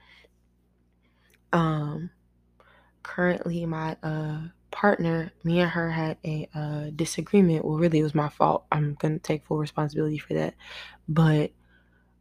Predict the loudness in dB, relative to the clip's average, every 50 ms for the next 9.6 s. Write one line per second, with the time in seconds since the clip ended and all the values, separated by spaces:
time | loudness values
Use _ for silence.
0 | -2 0 0 0 0 -2 -4 -6 -8 -12 _ _ _ _ _ _ _ _ _ _
1 | _ _ _ _ _ _ _ _ _ _ _ _ _ _ _ _ _ _ _ _
2 | -18 -8 -2 0 0 0 4 6 6 6 6 4 -6 -8 -6 -6 -6 -4 -2 -2
3 | -2 -2 -4 -8 _ -20 -20 -20 -20 -20 _ -8 -6 -4 -2 -2 -2 -4 -4 -4
4 | -2 -2 -2 -2 -4 -8 -10 -10 -8 -8 -8 -8 -8 -8 -6 -8 -8 -8 -6 -6
5 | -6 -6 -6 -8 -8 -6 -6 -6 -4 -4 -4 -6 -6 -10 -12 _ _ _ _ _
6 | -6 -6 -6 -4 -2 -4 -4 -4 -6 -8 -10 -10 -8 -8 -6 -6 -6 -6 -8 -8
7 | -12 -12 -8 0 0 0 2 2 2 0 0 0 0 0 0 0 0 -2 -2 -2
8 | 0 0 0 0 0 -4 -8 -4 -4 -4 -6 -6 -8 -6 -6 -6 -6 -4 -4 -4
9 | -2 -2 -2 -2 -4 -6 -12 -12 -16 -16 -18 -20